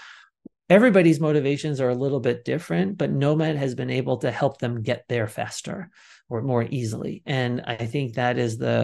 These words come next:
um, you know, that's exactly what we set out to do, is to in-, re-, remove some of the inefficiencies and frustrations associated with this,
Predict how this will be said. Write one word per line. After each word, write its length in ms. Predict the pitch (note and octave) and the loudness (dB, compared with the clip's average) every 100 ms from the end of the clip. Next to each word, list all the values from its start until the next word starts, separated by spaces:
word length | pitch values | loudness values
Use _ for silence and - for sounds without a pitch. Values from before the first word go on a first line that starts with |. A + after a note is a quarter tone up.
| - A#2+ | 0 -2
um, 360 | A2 A2 A#2 - _ _ | 0 0 -2 -6 _ _
you 80 | B2 | -4
know, 80 | A#2 | 0
that's 180 | B2+ C3+ | 0 2
exactly 300 | D3+ C#3+ C#3+ | 2 2 2
what 160 | C3+ C3+ | 0 -2
we 40 | |
set 220 | - C3+ A#2+ | -2 -2 -2
out 100 | A#2 | -4
to 80 | A#2 | -6
do, 120 | A#2+ A2 | -4 -4
is 100 | G#2+ | -6
to 80 | - A#2+ | -8 -8
in-, 140 | B2+ - C#3 | -8 -8 -4
re-, 160 | D#3 - D3 | -4 0 0
remove 360 | C#3 C#3+ C3 | 2 2 0
some 160 | C3 B2 | -2 -4
of 60 | A#2 | -2
the 120 | A#2+ | -2
inefficiencies 680 | B2+ - A#2+ B2 A2+ B2+ A#2+ | -4 -4 -6 -6 -8 -6 -6
and 120 | A2+ | -6
frustrations 720 | C3 A#2+ - B2 A#2 D3 C3 | -6 -8 -6 -6 -4 -4 -4
associated 640 | A2+ B2 A2+ A2 A#2 A#2 A#2 | -4 -2 -2 -2 -6 -4 -6
with 100 | A#2 | -6
this, 240 | B2+ A2+ | -6 -8